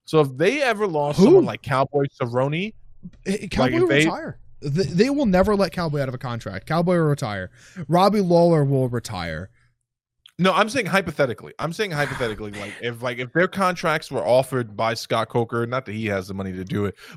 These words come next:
Speaker 1: but if someone aggressively said, "Hey, we will buy this contract out plus ten on top of the contract to, to acquire this fighter from you," not only would they take that deal for Cowboy, but then they would be reeling because Cowboy's gonna, Cowboy would go over and dominate in that,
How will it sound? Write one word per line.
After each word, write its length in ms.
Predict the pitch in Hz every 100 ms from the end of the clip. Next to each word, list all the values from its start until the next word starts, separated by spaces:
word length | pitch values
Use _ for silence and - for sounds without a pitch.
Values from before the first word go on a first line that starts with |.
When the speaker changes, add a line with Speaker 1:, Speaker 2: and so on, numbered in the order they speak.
| -
Speaker 1:
but 100 | 147
if 60 |
someone 220 | 240 262
aggressively 600 | 170 110 113 127 127 120
said, 160 | 110 113
"Hey, 120 | 131
we 120 | 113
will 160 | 156 131
buy 360 | 104 131 127 123
this 160 | 120
contract 480 | - 117 113 113 104
out 260 | 104 95 -
plus 380 | 135 - - - _ _ _ -
ten 360 | - 123 95 90 _ -
on 180 | 123 123
top 280 | - 120 110
of 100 | 104
the 60 |
contract 640 | - 113 104 98 90 90 _ 113
to, 200 | - 120 107
to 180 | 127
acquire 400 | 110 - 127 123
this 120 | 110 110
fighter 280 | 120 120 120
from 140 | 131
you," 160 | 143 147 - _
not 180 | 190 226
only 200 | 202 190
would 140 | 175 151
they 80 |
take 240 | 127 147 131
that 160 | 127
deal 260 | 113 123 127
for 220 | 123 127
Cowboy, 500 | - 131 123 135 139 143 - -
but 120 | 156
then 100 | 240
they 120 | 339
would 100 | 285 208
be 120 | 170
reeling 560 | 127 156 175 139 120 - _
because 180 | 147 170
Cowboy's 420 | 240 269 311 285
gonna, 220 | 208 160 131
Cowboy 640 | 135 160 185 165 175 170
would 180 | 135 113
go 240 | 131 131
over 280 | 123 117 120
and 200 | 110 107
dominate 520 | 110 113 107 98 95
in 180 | 104 110
that, 220 | 110 107